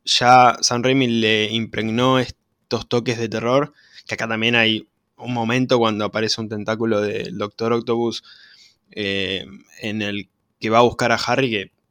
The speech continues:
me asusté. O sea, yo ya sabía que iba a pasar, pero igual me asusté. Em,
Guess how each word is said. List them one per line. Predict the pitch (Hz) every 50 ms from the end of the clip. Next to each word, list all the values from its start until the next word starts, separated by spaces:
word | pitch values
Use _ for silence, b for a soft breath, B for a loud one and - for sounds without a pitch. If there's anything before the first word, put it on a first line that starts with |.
| _ _
me | - 120
asusté. | - - - - - 135 127 123 139 139 -
O | -
sea, | - 131
yo | 120 - 139
ya | 135 131 135
sabía | 131 127 123 123 135 135
que | 131 131
iba | 131
a | 120
pasar, | 113 117 - 135 135
pero | 135 120
igual | 113 117 117 117
me | 110
asusté. | 107 - 104 - - 127 127 135 - B B B B B B B B B -
Em, | - - 107 104 101 101 104 104 101 101